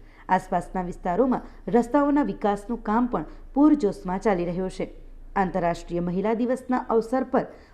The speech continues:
વડાપ્રધાનનું આગમન દાદરા નગર હવેલીમાં લોકોમાં ચર્ચાનો વિષય પણ બન્યો છે. એવી અટકળો છે કે કેટલીક ખાસ મહિલાઓને વિશેષ ભેટ મળી શકે છે. સમગ્ર વિસ્તારમાં મોદીના સ્વાગત માટે લોકો તૈયારીઓમાં જોડાઈ ગયા છે.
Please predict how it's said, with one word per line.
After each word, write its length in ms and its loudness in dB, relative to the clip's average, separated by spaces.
વડાપ્રધાનનું 880 4
આગમન 340 2
દાદરા 420 6
નગર 280 0
હવેલીમાં 560 0
લોકોમાં 560 6
ચર્ચાનો 440 2
વિષય 280 4
પણ 180 0
બન્યો 340 0
છે. 200 0
એવી 240 8
અટકળો 480 6
છે 220 2
કે 180 2
કેટલીક 540 2
ખાસ 320 4
મહિલાઓને 640 2
વિશેષ 560 -2
ભેટ 260 6
મળી 200 0
શકે 320 -4
છે. 200 -6
સમગ્ર 280 6
વિસ્તારમાં 680 2
મોદીના 380 -2
સ્વાગત 460 -6
માટે 260 2
લોકો 280 6
તૈયારીઓમાં 680 4
જોડાઈ 300 6
ગયા 260 0
છે. 200 -4